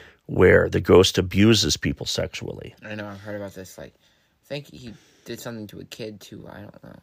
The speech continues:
Speaker 2: That's what I heard about.
Speaker 1: Uh, The Exorcism of Emily Rose.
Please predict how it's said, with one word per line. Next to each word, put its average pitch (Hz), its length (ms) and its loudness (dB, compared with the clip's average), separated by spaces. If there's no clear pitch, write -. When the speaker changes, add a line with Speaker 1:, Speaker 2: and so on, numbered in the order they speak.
Speaker 2:
That's - 160 -20
what - 80 -16
I 57 80 -14
heard - 340 -20
about. - 160 -20
Speaker 1:
Uh, 101 100 0
The 95 160 6
Exorcism 95 580 0
of 90 120 2
Emily 90 260 6
Rose. 92 540 6